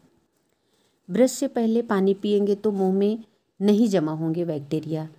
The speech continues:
जी हाँ, आप मुंह में अगर बै-, जर्म्स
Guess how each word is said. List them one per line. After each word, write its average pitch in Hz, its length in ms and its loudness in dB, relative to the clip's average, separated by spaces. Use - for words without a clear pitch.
जी 269 200 0
हाँ, 165 420 -6
आप 185 240 -8
मुंह 220 180 4
में 262 320 2
अगर 208 340 0
बै-, 170 360 -2
जर्म्स 190 640 2